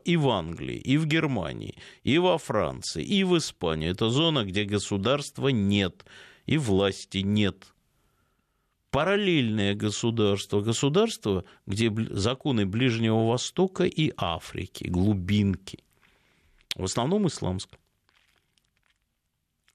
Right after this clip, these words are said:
Жестокой, дикой, первобытно-феодальной, не имеющей никакого отношения к тому исламу, который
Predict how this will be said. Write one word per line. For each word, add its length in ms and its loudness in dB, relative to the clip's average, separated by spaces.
Жестокой, 640 0
дикой, 460 -2
первобытно-феодальной, 1600 -2
не 140 2
имеющей 300 2
никакого 720 2
отношения 560 0
к 80 -12
тому 240 2
исламу, 340 0
который 560 0